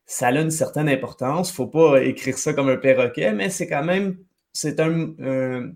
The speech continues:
un marqueur de pertinence pour Google. Ceci étant dit, si on l'écrit, euh, plein de fois, un, ça va être désagréable à lire pour les humains,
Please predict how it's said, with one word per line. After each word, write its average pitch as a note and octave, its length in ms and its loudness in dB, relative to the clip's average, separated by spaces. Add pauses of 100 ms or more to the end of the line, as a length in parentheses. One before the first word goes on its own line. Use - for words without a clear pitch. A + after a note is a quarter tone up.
(160)
un D3 120 -2
marqueur E3+ 500 4
de C3+ 80 4
pertinence C#3 680 -4
pour A2+ 180 -10
Google. A2+ 360 -8
Ceci C3+ 300 -6
étant D#3 240 2
dit, C#3+ 160 -2
si E3+ 120 -4
on C#3+ 60 0
l'écrit, C3+ 560 2
euh, B2+ 60 8
plein B2+ 220 -4
de C3 60 -8
fois, D#3 300 0
un, D3+ 80 0
ça C3 160 -2
va A#2+ 140 0
être A#2 120 -4
désagréable B2+ 640 4
à B2 80 4
lire C3+ 220 -2
pour B2 120 -8
les A#2+ 280 -4
humains, B2+ 300 -2